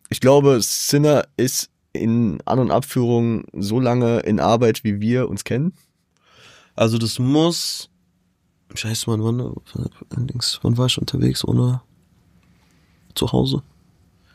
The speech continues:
Speaker 2: Dreiundzwanzig, Ende dreiundzwanzig. Ja,
Speaker 1: Mhm.
Speaker 2: Ende dreiundzwanzig. Das heißt, im, im Februar dreiundzwanzig
Speaker 1: Mhm.
Speaker 2: hab ich den ersten Verse zu S-, von Sinner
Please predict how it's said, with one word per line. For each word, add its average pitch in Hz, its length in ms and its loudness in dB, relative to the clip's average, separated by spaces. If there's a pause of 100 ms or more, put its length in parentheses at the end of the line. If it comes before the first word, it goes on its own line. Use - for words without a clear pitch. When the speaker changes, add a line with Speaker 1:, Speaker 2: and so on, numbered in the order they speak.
(380)
Speaker 2:
Dreiundzwanzig, - 840 -2 (340)
Ende 113 200 4
dreiundzwanzig. 110 680 -6
Ja, 110 160 0
Speaker 1:
Mhm. 98 100 -4
Speaker 2:
Ende 113 160 0
dreiundzwanzig. 113 400 -2 (480)
Das - 180 -4
heißt, 127 460 0 (880)
im, 113 600 0 (160)
im 117 180 2
Februar 139 880 0 (1800)
dreiundzwanzig 123 1080 0
Speaker 1:
Mhm. 117 260 -2
Speaker 2:
hab 117 220 -2
ich 110 480 0 (360)
den 101 140 -2
ersten 113 520 0
Verse 113 540 2
zu 98 260 -8
S-, - 220 -8
von 101 300 -2
Sinner 98 420 -2